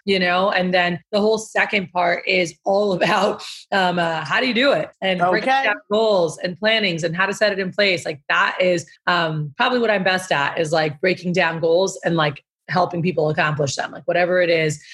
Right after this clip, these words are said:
Speaker 1: someone wants to get done, making a plan as to what they need to do. But now it's up to them to go do it. And that's, you know, the third part of my book is all about how do you sustain it, you know?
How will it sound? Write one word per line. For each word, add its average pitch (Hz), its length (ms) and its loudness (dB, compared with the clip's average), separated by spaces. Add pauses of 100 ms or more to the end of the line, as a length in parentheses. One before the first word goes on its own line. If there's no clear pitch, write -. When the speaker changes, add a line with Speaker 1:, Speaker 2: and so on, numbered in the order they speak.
(120)
Speaker 1:
someone 190 220 0
wants 170 180 0
to - 60 -10
get 160 160 0
done, 170 340 0
making 190 300 0
a 165 40 0
plan 165 240 -2
as 156 120 -4
to 156 80 -2
what 156 100 0
they 165 80 -6
need 156 140 0
to 165 100 0
do. 135 100 -2
But 196 120 -2
now 302 180 2
it's - 100 -4
up 554 120 -2
to 359 100 -2
them 320 360 0
to 240 100 -4
go 262 160 2
do 269 240 0
it. - 200 0
And 185 80 -4
that's, 196 240 0 (380)
you 233 80 0
know, 220 120 2
the 214 100 0
third 247 300 0
part 220 280 2 (160)
of 202 120 0
my 202 120 2
book 202 280 0
is 202 100 -6
all 196 160 2
about 185 260 2 (200)
how 214 100 2
do 208 80 2
you 196 80 0
sustain 180 460 -2
it, 143 180 -6
you 180 140 0
know? 175 280 0